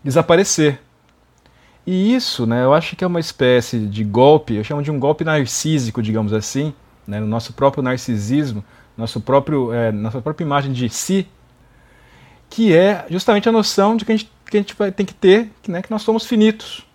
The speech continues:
né, que nós podemos, de um momento pro outro, deixar de existir. E seremos nada mais do que o nome, de que talvez um, um túmulo, de que talvez um número. E se sobrarmos, se tivermos alguma sorte, sobrarmos a lembrança de alguém.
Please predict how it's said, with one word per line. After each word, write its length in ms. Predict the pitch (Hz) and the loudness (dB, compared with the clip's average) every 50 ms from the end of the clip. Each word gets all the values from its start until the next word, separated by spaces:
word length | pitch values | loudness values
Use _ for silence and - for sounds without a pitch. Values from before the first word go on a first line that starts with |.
| _ _ | _ _
né, 160 | - 165 165 160 | -18 -16 -16 -16
que 120 | _ - 165 | _ -10 -6
nós 440 | 156 156 170 185 185 - - - _ _ _ _ _ _ _ _ _ _ _ - | -4 -4 -4 -4 -4 -8 -16 -20 _ _ _ _ _ _ _ _ _ _ _ -6
podemos, 680 | - 190 196 160 156 160 175 190 196 190 - - - - _ _ _ _ _ _ _ _ _ _ _ _ - | -4 -2 0 4 4 4 4 4 0 -2 -6 -10 -14 -16 _ _ _ _ _ _ _ _ _ _ _ _ -6
de 80 | 165 180 | -2 2
um 40 | |
momento 280 | 190 190 185 185 190 - | 2 4 4 2 0 0
pro 160 | - 254 214 | 0 2 4
outro, 240 | 165 180 202 - - | 4 4 4 2 0
deixar 280 | 214 208 - - 196 202 | -2 -2 2 2 2 2
de 80 | 190 | 2
existir. 480 | 185 202 190 - - - 165 160 160 160 _ _ _ - | 0 -2 -4 -6 -6 -4 -2 -2 -2 -4 _ _ _ -12
E 80 | 127 123 | -12 -10
seremos 440 | - - 170 135 139 156 165 156 151 | -6 -2 0 0 2 2 0 0 0
nada 180 | 165 175 170 | 2 2 2
mais 220 | 151 143 147 156 160 | 4 4 2 2 0
do 60 | 160 | -2
que 100 | - 185 | -2 -2
o 60 | 170 | 0
nome, 420 | 147 131 139 160 185 202 208 208 - _ _ _ _ _ _ _ _ - | 2 2 2 2 2 0 -2 -6 -8 _ _ _ _ _ _ _ _ -12
de 100 | 123 113 | -12 -8
que 120 | - 131 | -6 -2
talvez 560 | 120 135 123 113 110 120 123 127 120 110 110 | 0 2 2 2 2 2 2 2 0 -2 -2
um, 380 | 110 110 107 98 110 107 107 113 | -4 -4 -4 -4 -4 -4 -4 -4
um 40 | 110 | -4
túmulo, 480 | - - 139 156 196 214 208 208 208 185 | -4 -2 0 2 2 2 2 0 0 -2
de 80 | 135 | -4
que 60 | - | -2
talvez 260 | - 131 120 135 139 156 | -2 0 2 0 0 0
um 60 | 165 | -2
número. 440 | 147 156 175 185 160 127 107 104 104 _ _ _ _ _ _ _ _ _ _ _ _ _ _ _ _ | 0 0 0 2 2 0 0 -2 -4 _ _ _ _ _ _ _ _ _ _ _ _ _ _ _ _
E 100 | - 135 | -4 -2
se 200 | - - - 233 | -2 -2 -2 -2
sobrarmos, 580 | - - 262 185 156 147 143 156 175 196 202 - | 2 2 4 4 6 6 6 6 4 2 0 -6
se 60 | - | -8
tivermos 280 | 160 151 147 147 139 151 | -4 -2 -2 -2 0 -2
alguma 260 | 156 143 151 151 151 | -4 -4 -2 -4 -6
sorte, 380 | - - 143 143 151 170 - - | -6 -4 -4 -2 -2 -4 -6 -6
sobrarmos 460 | - 196 156 139 135 143 151 151 156 | -6 -4 0 2 2 2 0 0 -4
a 60 | 160 | -4
lembrança 360 | 160 151 127 123 131 127 - | -2 -2 -2 -2 -2 -2 -2
de 60 | 143 | 0
alguém. 360 | 147 151 135 113 104 98 104 | 0 0 0 0 -2 -4 -4